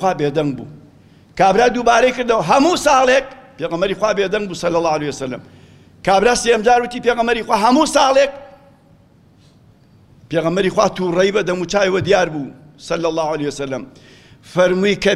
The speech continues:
بێدەنگ بووم، وازم لێ بێنن، ئەمرێکم پێکردن جێبەجێی بکەن، نەهیەکم لێکردن جێبەجێی بکەن، ئەوەنە ڕۆمەچن، ئەگەر بموتایە بەڵێ، واجبە بوو لەسەر هەموو مسلمانی،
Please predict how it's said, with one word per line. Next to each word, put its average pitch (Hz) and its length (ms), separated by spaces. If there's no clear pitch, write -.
بێدەنگ 196 460
بووم، 196 220
وازم 202 420
لێ 208 120
بێنن، 214 340
ئەمرێکم 226 580
پێکردن 233 520
جێبەجێی 220 580
بکەن، 247 240
نەهیەکم 240 520
لێکردن 240 500
جێبەجێی 233 540
بکەن، 247 240
ئەوەنە 254 380
ڕۆمەچن، 262 600
ئەگەر 262 360
بموتایە 269 680
بەڵێ، 262 300
واجبە 247 420
بوو 285 180
لەسەر 277 260
هەموو 294 300
مسلمانی، 247 480